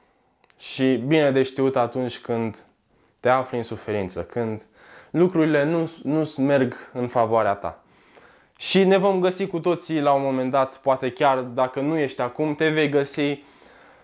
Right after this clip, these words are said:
în viitor în această situație. Ai nevoie de multe lucruri pentru a trece mai departe, dar cel mai important și cel mai important este să nu renunți niciodată din a încerca. Nu renunța niciodată din a încerca să devii mai bun. Puneți mereu întrebarea, "Băi,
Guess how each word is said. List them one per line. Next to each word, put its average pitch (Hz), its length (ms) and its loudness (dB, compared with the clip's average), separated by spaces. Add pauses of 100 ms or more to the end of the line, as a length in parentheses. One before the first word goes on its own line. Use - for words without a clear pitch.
în 160 180 2
viitor 143 760 0
în 135 260 -4 (120)
această 123 440 -4
situație. 101 540 -4 (140)
Ai 160 140 4
nevoie 175 360 4
de 147 480 2 (120)
multe 139 420 0
lucruri 113 400 -2
pentru 107 600 -2 (240)
a 110 140 0
trece 120 280 0
mai 110 140 4
departe, 104 420 0
dar 98 240 0
cel 170 220 2
mai 156 160 2
important 123 460 -2
și 113 120 -10
cel 135 180 -2
mai 123 140 0
important 107 560 -4
este 113 320 -6
să 107 240 -6
nu 127 420 0
renunți 110 540 -4
niciodată 113 460 0
din 127 420 0
a 110 160 -2
încerca. 107 640 -2 (420)
Nu 160 220 2
renunța 143 440 2
niciodată 135 540 0
din 123 180 -2
a 123 60 0
încerca 120 480 -2
să 131 160 -2
devii 120 360 2
mai 123 200 4
bun. 104 240 -4
Puneți 170 440 2
mereu 147 260 2
întrebarea, 135 520 0
"Băi, 135 460 -2